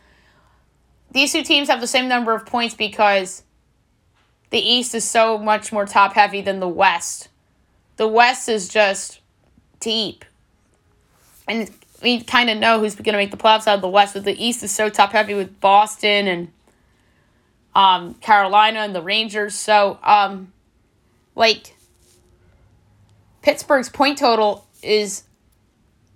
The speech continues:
if they're in the West, that's a lottery team. Um, but anyway, I like over six and a half at minus one oh four. Um, Caps, Lightning.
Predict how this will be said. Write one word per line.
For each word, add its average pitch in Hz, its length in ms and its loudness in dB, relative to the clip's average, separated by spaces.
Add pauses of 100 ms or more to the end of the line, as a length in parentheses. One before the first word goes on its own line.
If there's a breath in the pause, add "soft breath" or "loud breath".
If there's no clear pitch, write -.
if 220 100 -12
they're 277 180 2
in 339 60 -6
the 277 80 -4
West, 247 280 2
that's 262 180 0
a 240 60 0
lottery 220 420 2
team. 175 360 -8
Um, 208 440 0 (600)
but 247 100 4
anyway, 247 320 0
I 226 80 0
like 240 160 -2
over 233 200 0
six 226 200 -4
and 226 60 -2
a - 40 4
half 214 100 -2
at 190 80 -6
minus 202 300 2
one 196 80 -6
oh 190 60 -4
four. 170 420 -6
Um, 196 460 0
Caps, - 340 0
Lightning. 208 520 0